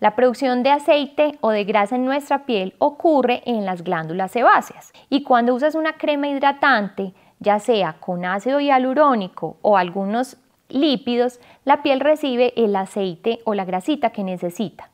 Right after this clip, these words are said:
Como resultado, esas glándulas sebáceas producen menos grasa, lo que puede ayudar a equilibrar la piel. Por otro lado, si sientes la piel seca, también necesitas esa grasita y la hidratación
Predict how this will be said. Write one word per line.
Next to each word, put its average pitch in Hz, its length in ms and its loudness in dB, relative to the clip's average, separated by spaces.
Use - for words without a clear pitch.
Como 359 340 6
resultado, 285 540 2
esas 233 180 -2
glándulas 294 440 -2
sebáceas 262 460 2
producen 202 560 -4
menos 202 380 -4
grasa, 220 420 2
lo 285 140 2
que 311 100 2
puede 294 200 2
ayudar 294 440 2
a - 80 2
equilibrar 247 560 -2
la 208 200 -2
piel. 196 300 -2
Por 254 200 6
otro 285 240 4
lado, 285 300 6
si 247 140 -4
sientes 208 380 -6
la 285 160 0
piel 339 160 0
seca, 262 420 0
también 226 300 -2
necesitas 220 600 -2
esa 262 300 4
grasita 294 440 -2
y 247 60 -2
la 220 120 0
hidratación 240 800 0